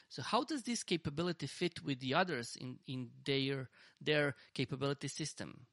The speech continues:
They should make sure that the logic holds, that every part of the capability system contributes to their strategy. As another example, if you wish to position your company as innovative,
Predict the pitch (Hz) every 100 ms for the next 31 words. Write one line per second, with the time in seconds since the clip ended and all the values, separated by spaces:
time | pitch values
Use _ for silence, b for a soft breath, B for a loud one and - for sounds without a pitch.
0 | _ - 185 - 180 143 151 - 165 160
1 | 127 120 120 147 160 - - 165 - -
2 | - - 117 - - 180 220 - 190 185
3 | - 135 127 - 123 131 135 170 156 139
4 | - 160 - 165 156 - 131 - 156 147
5 | 147 - 135 135 131 - 107 101 - -
6 | - _ _ _ _ _ _ _ _ _
7 | _ - 160 165 185 190 165 110 101 98
8 | 92 - - _ B B B B 151 -
9 | 330 311 - 202 151 131 165 - 151 139
10 | - 135 - 127 127 - 123 120 - 139
11 | 127 120 - 95 -